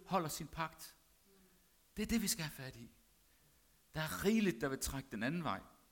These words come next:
Og så prøvede vi ligesom at liste nogle ting op. Sådan noget som bøn, det ved vi jo. Det håber vi ved, at når vi beder, så hører Gud.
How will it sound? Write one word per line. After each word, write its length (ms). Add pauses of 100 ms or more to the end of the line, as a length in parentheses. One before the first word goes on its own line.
(1900)
Og 100
så 100
prøvede 320
vi 60
ligesom 320
at 80
liste 340
nogle 200
ting 260
op. 340 (3000)
Sådan 180
noget 140
som 220
bøn, 300 (560)
det 120
ved 160
vi 100
jo. 120 (1000)
Det 80
håber 240
vi 160
ved, 200 (920)
at 140
når 100
vi 100
beder, 320 (460)
så 220
hører 280
Gud. 240